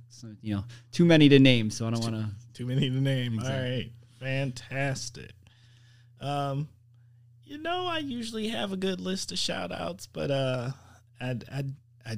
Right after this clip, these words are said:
Speaker 2: just don't have any today. So you know what? I'm gonna come back on that on the next show. If I didn't shout you out this show, I will definitely be shouting you out on the next show. Um, parting words of wisdom.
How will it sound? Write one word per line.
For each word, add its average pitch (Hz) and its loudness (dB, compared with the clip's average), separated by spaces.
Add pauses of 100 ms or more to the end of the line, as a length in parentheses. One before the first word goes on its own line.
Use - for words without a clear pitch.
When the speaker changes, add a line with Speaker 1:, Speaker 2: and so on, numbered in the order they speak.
(100)
Speaker 2:
just - -8
don't 117 -6
have 160 -6
any 185 -4
today. 262 -12
So 123 -6
you 151 -2
know 170 2
what? 185 2
I'm 175 0
gonna 175 0
come 196 -2
back 180 -2
on 175 0
that 175 4
on 165 4
the 147 0
next 160 -2
show. 175 0
If 165 -4
I 151 -4
didn't 151 -4
shout 160 -8
you 156 -2
out 151 -2
this 156 -6
show, 175 -4
I - -6
will 131 -4
definitely 147 -6
be 143 -6
shouting 139 -4
you 139 -4
out 131 -2 (480)
on 131 -2
the 131 -2
next 131 -2
show. 82 -6 (420)
Um, 135 2 (1200)
parting 208 0
words 180 2
of 143 -2
wisdom. 135 0